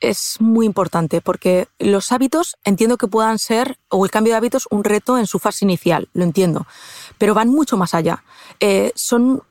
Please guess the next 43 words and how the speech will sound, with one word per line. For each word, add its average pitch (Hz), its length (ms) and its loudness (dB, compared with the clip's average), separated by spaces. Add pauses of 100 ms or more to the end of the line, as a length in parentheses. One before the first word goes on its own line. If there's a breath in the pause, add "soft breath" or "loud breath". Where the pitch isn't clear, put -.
(120)
deben 220 340 0
ser 185 220 -2
una 185 140 0
forma 202 280 -2
de 185 80 0
ser, 202 200 -2
estamos 190 320 -4
hablando 208 180 0
de 202 80 0
creencias, 180 560 -2
de 175 80 0
estar 220 260 -2
en 240 120 2
el 185 100 2
mundo. 196 420 2 (160)
Es 190 120 -4
decir, 196 260 0 (400 loud breath)
yo 247 460 -2 (160)
quiero 240 160 0
adquirir 220 380 0
hábitos 233 420 -2 (160)
para 196 220 0
estar 240 360 -2
en 262 120 2
el 233 100 2
mundo 240 360 2 (320 loud breath)
como 196 260 0
yo 220 160 0
quiero 277 240 0
elegir 202 380 0
estar, 196 420 -2
no 208 160 0
como 240 200 0
a 233 40 2
lo 226 40 2
mejor 214 260 -2
se - 140 -6
me 214 80 2
ha 214 60 -2
condicionado 196 600 0
por 175 180 -6
la 170 60 0
educación 240 640 -2